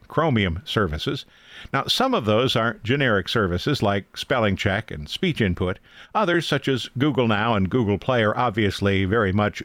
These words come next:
Google-specific. There are also plans to enable four K streaming of content provided with digital rights management, Netflix, for example. This is a feature not yet present, along with a lot of other planned additions.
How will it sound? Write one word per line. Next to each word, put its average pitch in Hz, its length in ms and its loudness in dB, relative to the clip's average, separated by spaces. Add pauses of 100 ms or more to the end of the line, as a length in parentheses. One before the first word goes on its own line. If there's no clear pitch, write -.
Google-specific. 107 920 0 (720)
There 147 180 2
are 151 180 0
also 180 320 0
plans 135 460 0
to 139 100 2
enable 123 320 2
four 139 300 0
K 117 280 0
streaming 156 500 0
of 135 140 -2
content 151 540 0
provided 113 480 0
with 110 320 0
digital 120 380 2
rights 123 420 -2
management, 113 520 0 (380)
Netflix, 117 760 0
for 123 160 2
example. 117 480 0 (560)
This 196 240 2
is 175 100 2
a 170 80 0
feature 165 320 0
not 135 240 0
yet 143 220 0
present, 117 420 0 (240)
along 113 280 2
with 107 100 2
a 117 40 2
lot 113 220 2
of 104 80 -2
other 101 380 0 (100)
planned 110 380 0
additions. 117 560 -2